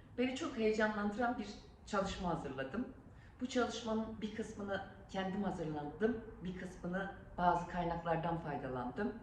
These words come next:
Ne zaman başlayacak? On bir Mart'ta. On bir Mart sabah sekizden akşam on ikiye kadar bu çalışmayı uygulayabileceksiniz. Niye on bir Mart? Çünkü on bir Mart'ta titreşim hızımızın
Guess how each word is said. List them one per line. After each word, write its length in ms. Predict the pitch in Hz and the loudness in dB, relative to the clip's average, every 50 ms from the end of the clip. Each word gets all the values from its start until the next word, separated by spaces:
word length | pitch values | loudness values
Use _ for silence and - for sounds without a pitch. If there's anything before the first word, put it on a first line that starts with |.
| - - - - - - - | -14 -14 -16 -16 -16 -10 -4
Ne 140 | 220 277 330 | 2 2 4
zaman 320 | 349 359 359 285 233 208 208 | 6 6 8 8 8 6 6
başlayacak? 540 | 196 190 - - 208 196 202 269 277 285 277 - - - - - - - | 4 2 2 -2 -4 -2 0 0 0 0 -2 -6 -10 -12 -14 -12 -2 4
On 280 | 208 208 208 208 190 156 | 4 6 6 6 4 2
bir 200 | 160 156 151 143 | 0 -2 -4 -4
Mart'ta. 340 | 139 135 131 - - 135 135 - - - - - - - - - - - - - | -6 -8 -10 -10 -12 -12 -12 -12 -14 -16 -16 -16 -16 -16 -16 -16 -16 -12 -4 2
On 260 | - 302 330 320 311 269 | 6 8 8 8 8 6
bir 140 | 208 175 | 4 2
Mart 280 | 156 175 160 160 - - - - - - - - - | 4 4 4 4 2 0 -4 -8 -12 -14 -14 -10 -2
sabah 320 | - 262 247 254 262 262 | 2 4 6 8 8 6
sekizden 580 | 254 - 262 240 - - 190 - - 151 147 - - - - - - - - - - | 6 4 2 0 0 -2 -8 -6 -4 -2 -2 -2 -4 -10 -14 -16 -16 -16 -8 0 2
akşam 360 | 233 240 - - - 247 240 247 - | 2 4 4 2 2 4 4 4 4
on 120 | 220 220 233 | 4 4 4
ikiye 380 | 220 - - 214 185 165 160 | 2 0 0 2 4 4 4
kadar 380 | - 156 151 175 190 214 - - - - - - - - - - - - - - | 2 0 4 6 6 6 6 4 -2 -6 -8 -12 -14 -14 -16 -18 -18 -16 -12 -6
bu 140 | 196 226 247 | 0 0 2
çalışmayı 580 | - 240 214 196 185 - - 185 208 240 269 233 | 4 4 4 2 2 0 -2 0 2 2 4 4
uygulayabileceksiniz. 1080 | 208 190 190 202 190 196 190 180 175 - - 196 185 - - - 143 131 127 - - - - - - - - - - | 2 2 2 2 2 4 4 2 2 0 -2 -2 -2 -2 -4 -4 -4 -4 -4 -4 -8 -10 -12 -14 -14 -16 -14 -4 2
Niye 240 | 180 220 285 359 381 | 4 6 6 6 6
on 220 | 359 359 349 - | 6 4 4 2
bir 100 | 247 233 | 2 2
Mart? 360 | 240 294 349 403 - - - - - - - - - - - - - - - - - - | 4 4 4 4 4 0 -6 -8 -12 -14 -16 -16 -16 -14 -14 -14 -14 -14 -14 -14 -8 -2
Çünkü 300 | - 320 320 - - 226 | 0 2 2 2 4 8
on 300 | - 254 294 294 277 247 | 12 12 12 12 12 6
bir 100 | 214 190 | 4 2
Mart'ta 640 | 185 180 175 - - - - 247 - - - - - - - - - - - - - - | 2 0 0 -2 0 6 8 8 8 8 4 0 -6 -8 -10 -12 -12 -12 -12 -12 -12 -10
titreşim 520 | - - - - 247 254 254 - 277 254 240 | -10 -10 -4 0 2 2 2 4 4 4 4
hızımızın 500 | 208 180 175 165 160 156 - 156 156 | 4 2 0 -2 -2 -4 -4 -4 -6